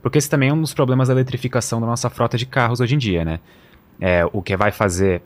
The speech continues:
tudo indica que em um certo tempo a maior parte dos nossos carros vão ser pelo menos híbridos ou elétricos,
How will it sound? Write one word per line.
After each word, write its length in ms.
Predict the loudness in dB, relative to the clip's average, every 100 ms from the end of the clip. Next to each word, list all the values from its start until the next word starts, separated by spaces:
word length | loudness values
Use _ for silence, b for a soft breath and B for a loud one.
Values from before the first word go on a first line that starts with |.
| -8 -4
tudo 180 | 0 4
indica 500 | 2 4 0 2 0
que 340 | 0 0 0 B B B
em 100 | -4
um 80 | 0
certo 360 | 0 0 -2
tempo 360 | -4 -4 -2 -2
a 40 |
maior 220 | 0 0
parte 240 | 0 -4 -2
dos 80 | -6
nossos 200 | -6 -2
carros 240 | -2 -2
vão 80 | -4
ser 140 | -6
pelo 180 | -4 -4
menos 300 | -2 -4 -4
híbridos 360 | -4 -2 -2 0
ou 120 | 0
elétricos, 600 | 2 0 -2 -8 -8